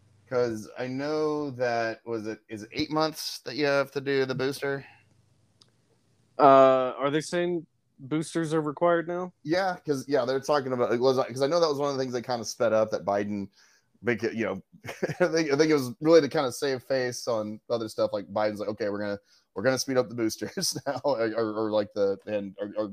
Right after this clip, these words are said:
Speaker 1: distributing the views.
Speaker 2: Yeah, well, 'cause at one
Speaker 1: distribute-
Speaker 2: time they were saying boosters weren't necessary, but now it's
Speaker 1: I
Speaker 2: kind of
Speaker 1: think it's,
Speaker 2: like,
Speaker 1: it's because
Speaker 2: obvious.
Speaker 1: it's ramping up. Like, the, you
Speaker 2: Yeah.
Speaker 1: know, the,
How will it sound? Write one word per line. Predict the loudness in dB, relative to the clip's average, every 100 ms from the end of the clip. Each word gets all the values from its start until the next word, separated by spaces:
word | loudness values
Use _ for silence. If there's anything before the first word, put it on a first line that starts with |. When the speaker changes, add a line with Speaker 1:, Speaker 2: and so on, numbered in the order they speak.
| -10
Speaker 1:
distributing | -12 -8 -4 -4 -4
the | -6
views. | -6 -4
Speaker 2:
Yeah, | 0 2
well, | 2 0 -2
'cause | -2
at | -2
one | 0 0
Speaker 1:
distribute- | 0 0
Speaker 2:
time | 2
they | 0
were | -2
saying | -2 0 0 -2
boosters | -6 -2 -4 0
weren't | 0 0
necessary, | -2 -4 -6 -4 0 0 0
but | 0 0
now | 0
it's | 0 -2 -4
Speaker 1:
I |
Speaker 2:
kind | -2 0
of |
Speaker 1:
think | 2 0
it's, | 0
Speaker 2:
like, | -4 -16 _ _ _
Speaker 1:
it's | 4 8
because | 8
Speaker 2:
obvious. | 8 6 4 -2
Speaker 1:
it's | -2
ramping | -2 0 -2 2
up. | 0 0
Like, | -4 -2
the, | -2 0
you | 2
Speaker 2:
Yeah. | 2
Speaker 1:
know, | 2 -2
the, | -6 -8